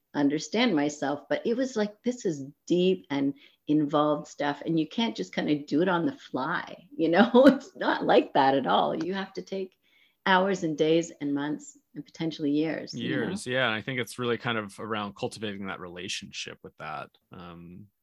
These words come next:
Speaker 2: yeah, 'cause when you don't have a relationship with it, it probably feels very foreign and, "What is this?" But yeah, it takes, takes years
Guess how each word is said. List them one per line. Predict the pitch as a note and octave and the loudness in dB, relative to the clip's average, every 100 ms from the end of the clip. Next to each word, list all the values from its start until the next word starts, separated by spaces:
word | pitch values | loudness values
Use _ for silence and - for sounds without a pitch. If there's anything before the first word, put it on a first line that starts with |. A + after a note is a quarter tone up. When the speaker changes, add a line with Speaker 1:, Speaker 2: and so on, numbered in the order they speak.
| - | -8
Speaker 2:
yeah, | B2+ G2 | -4 -4
'cause | A2 G2+ | -6 -10
when | A2 | -8
you | A2+ | 0
don't | F3 D#3+ | 2 2
have | A2+ | -2
a | |
relationship | G2+ G2 F#2+ - - A2 - | -4 -6 -8 -10 -10 -10 -10
with | G#2 | -10
it, | A2 G#2+ | -8 -8
it | - G2+ _ _ | -8 -10 _ _
probably | - G#2+ | -8 -6
feels | G#2 A2 G2 | -6 -10 -10
very | G#2 G2 | -10 -12
foreign | - - G2 G2 F#2+ E2+ | -12 -10 -8 -6 -8 -10
and, | E2 F#2+ | -14 -12
"What | G2 | -10
is | G2+ - | -12 -14
this?" | C2 D2 - - | -16 -14 -14 -14
But | F2 F2+ | -16 -12
yeah, | G#2 F#2+ | -12 -12
it | |
takes, | - G#2 F#2+ - - - - _ | -12 -16 -14 -18 -18 -20 -20 _
takes | - C#3 - | -8 -6 -4
years | A#2+ E3+ G#2 G2 | 0 0 -2 -6